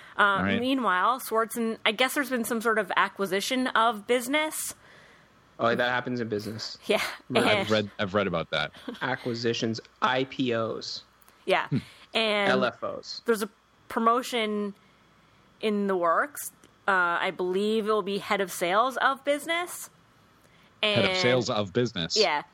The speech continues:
Speaker 1: And
Speaker 3: That's
Speaker 1: it
Speaker 3: a
Speaker 1: will
Speaker 3: big
Speaker 1: either
Speaker 3: role.
Speaker 1: go to Spade or the Barracuda,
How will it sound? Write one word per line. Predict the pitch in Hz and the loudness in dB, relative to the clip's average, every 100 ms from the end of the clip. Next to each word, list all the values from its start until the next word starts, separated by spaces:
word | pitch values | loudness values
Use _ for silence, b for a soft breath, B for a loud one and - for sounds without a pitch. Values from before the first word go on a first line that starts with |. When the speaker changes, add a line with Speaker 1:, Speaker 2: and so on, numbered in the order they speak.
| - - | -20 -4
Speaker 1:
And | 214 202 196 196 | 0 2 0 0
Speaker 3:
That's | 208 | 0
Speaker 1:
it | |
Speaker 3:
a | 208 | 0
Speaker 1:
will | 202 | 2
Speaker 3:
big | 220 | 2
Speaker 1:
either | 233 233 | 2 4
Speaker 3:
role. | 190 185 180 | 4 4 0
Speaker 1:
go | 190 - | -4 -8
to | 196 | -6
Spade | - - 196 190 196 196 B - | -4 2 2 2 -2 -4 B -4
or | 196 196 | 0 0
the | |
Barracuda, | 190 180 180 - 247 196 170 165 | 2 0 -2 -2 0 2 2 0